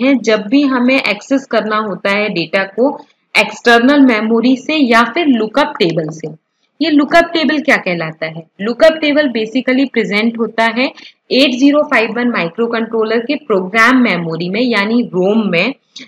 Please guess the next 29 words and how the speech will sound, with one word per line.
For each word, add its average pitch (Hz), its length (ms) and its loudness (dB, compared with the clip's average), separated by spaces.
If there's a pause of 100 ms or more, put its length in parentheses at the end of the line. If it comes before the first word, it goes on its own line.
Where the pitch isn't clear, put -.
अ, 196 340 0
और 277 300 4
इस 320 200 0
lookup 277 340 2
table 254 280 2
का 277 120 -2 (100)
basically 277 580 2
हम 294 120 0 (100)
तब 254 200 4
यूज़ 214 340 0
करते 185 380 -4
हैं 240 220 0 (360)
अगर 262 220 4
हमें 285 300 4
कोई 294 180 0
different 262 440 4
task 208 400 0
perform 190 340 -2
करनी 175 320 -4
होती 175 320 -4
है, 226 120 0
जैसे 185 340 0
कि 233 260 0 (280)
हमें 220 220 4
एलसीडी 233 640 2
में 254 180 4
कुछ 226 320 -2
display 214 420 0
करना 202 340 0